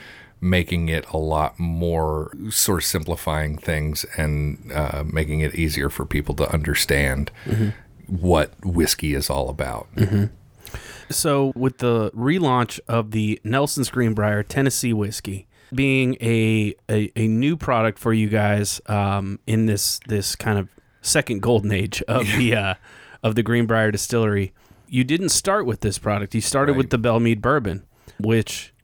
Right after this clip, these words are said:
Speaker 2: people have been drinking all over town for years. Kenneth and I have poured, we don't know how many bottles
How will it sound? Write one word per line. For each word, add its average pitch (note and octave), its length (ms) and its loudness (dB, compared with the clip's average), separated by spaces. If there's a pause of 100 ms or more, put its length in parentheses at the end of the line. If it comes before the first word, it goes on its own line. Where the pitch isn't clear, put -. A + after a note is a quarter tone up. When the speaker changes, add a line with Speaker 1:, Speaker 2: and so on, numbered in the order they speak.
Speaker 2:
people B2+ 220 2
have A#2 80 2
been A2+ 120 2
drinking A2 320 0
all A2 140 4
over G#2+ 160 2
town G#2+ 260 0
for G#2 140 -2
years. B2 480 2
Kenneth A#2 320 2
and A2 100 0
I G#2+ 60 2
have G#2 180 -2
poured, G#2 300 0
we G#2+ 100 0
don't G#2 140 0
know G#2 80 -2
how G#2+ 180 0
many G#2 160 -4
bottles G2 480 -6